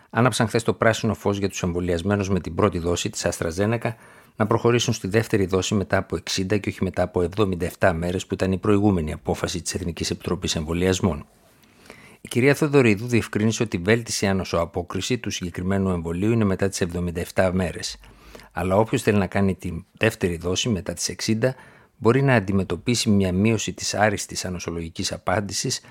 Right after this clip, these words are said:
αλλά όχι τέτοιας που να μεταβάλει, να αλλοιώνει την τελική αποτελεσματικότητα του εμβολίου, όπως είπε χαρακτηριστικά.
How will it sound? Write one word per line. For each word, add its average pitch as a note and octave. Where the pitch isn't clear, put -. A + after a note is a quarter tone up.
αλλά F#2+
όχι A2+
τέτοιας A2
που -
να F#2
μεταβάλει, F2+
να F#2+
αλλοιώνει F2
την -
τελική F2
αποτελεσματικότητα E2+
του F2+
εμβολίου, D#2
όπως -
είπε -
χαρακτηριστικά. E2+